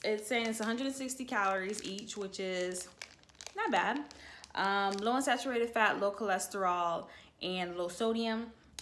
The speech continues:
Um, high in fi-, in fiber, which is good, um, but it does have added sugars to it. Um, some people even say it might be too much fiber in it, and it might make you go to the bathroom, which means that I might not be taking a whole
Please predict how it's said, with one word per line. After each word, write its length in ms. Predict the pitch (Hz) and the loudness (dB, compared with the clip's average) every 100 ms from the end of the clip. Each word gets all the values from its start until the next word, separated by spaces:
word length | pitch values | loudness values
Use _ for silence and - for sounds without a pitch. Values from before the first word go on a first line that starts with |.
| - | -2
Um, 380 | 170 180 175 180 | 0 2 0 -4
high 440 | 180 - 277 285 | -8 -2 6 6
in 180 | 294 294 | 6 2
fi-, 260 | 277 233 208 - | 2 2 2 0
in 100 | 220 | -2
fiber, 420 | 214 233 208 190 | 4 6 6 4
which 220 | 180 185 180 | 0 -2 -6
is 140 | 175 | -6
good, 440 | 226 262 277 285 285 - - - | 2 4 6 4 2 -12 -18 -4
um, 340 | 185 185 185 185 - - | 2 4 4 0 -4 0
but 240 | 233 254 - | 4 6 4
it 120 | 220 | 4
does 240 | 240 240 | 4 4
have 180 | 247 220 | 2 0
added 280 | - 190 - | 4 4 2
sugars 460 | - 226 226 247 - | 0 -2 -2 -4 -4
to 180 | 294 294 | -2 2
it. 220 | 302 294 - - - - | 2 0 -4 -12 -12 -6
Um, 160 | 196 | -4
some 160 | 214 285 | 0 0
people 200 | 285 277 | 0 -2
even 240 | 240 233 | -2 -2
say 180 | 226 220 | -2 0
it 100 | 196 | 0
might 160 | 190 170 | -2 -4
be 80 | - | -6
too 420 | - - - 220 226 | -4 -4 -4 0 0
much 320 | 190 - - | 0 -4 -6
fiber 400 | 160 151 151 147 | -4 -4 -4 -8
in 300 | - 151 151 | -6 -6 -6
it, 180 | 147 - | -8 -10
and 480 | - 156 156 160 156 | -8 -8 -6 -6 -8
it 160 | - - - 160 | -10 -14 -14 -12
might 380 | 165 170 170 | -10 -8 -8
make 160 | - 156 | -10 -12
you 60 | - | -14
go 80 | |
to 80 | - | -12
the 80 | - | -12
bathroom, 340 | - - - - - - - - | -10 -10 -12 -16 -14 -14 -16 -6
which 260 | 262 277 | -2 0
means 580 | 254 220 294 370 285 247 208 | 4 4 4 4 4 4 4
that 240 | 208 - | 4 6
I 80 | 294 | 6
might 460 | 277 170 165 302 - | 6 2 2 2 2
not 200 | 202 185 | -2 -2
be 80 | 196 | -4
taking 340 | 208 208 196 | -4 -4 -6
a 20 | |
whole 360 | 185 208 208 | -4 -2 -2